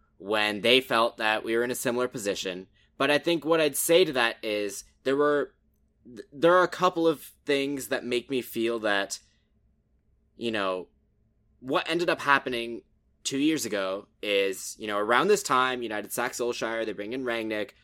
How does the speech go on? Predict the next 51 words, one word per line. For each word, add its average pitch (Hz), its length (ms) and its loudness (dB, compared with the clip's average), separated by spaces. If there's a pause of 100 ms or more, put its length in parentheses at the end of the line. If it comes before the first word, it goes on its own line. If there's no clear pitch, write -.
the 117 60 -8
team 123 220 -2
does 113 100 -6
not 110 180 0
get 101 140 -6
better. - 240 -14 (240)
Or 123 140 4
it 127 240 4
gets 139 200 0
slightly 156 280 2
better 135 240 2
and 123 120 0
then 120 100 0
gets 113 160 0
a 123 40 -2
lot 101 220 -2
worse. - 300 -12 (300)
Whatever, 127 380 0
however 143 300 4
you 156 80 0
want 131 140 -2
to - 60 -16
frame 92 200 -4
it. 78 100 -14 (180)
They 113 100 0
weren't 143 220 4
good 151 100 6
enough 139 180 0
to 135 80 -4
play 131 160 -4
in 127 60 -4
the 123 60 -6
Champions 110 440 -4
League 101 280 -2 (240)
at 107 140 0
any 120 180 2
point 110 360 -2
in 104 100 -8
that 90 220 -4
season. 80 420 -12 (1040)
Fine. 87 300 -4 (2000)
There 165 160 4
are 185 80 8
a 180 60 6
couple 175 280 2
of 160 80 2
key 165 140 0
differences. 120 560 -4
Number 117 260 0
one 151 420 2
is, 98 440 -4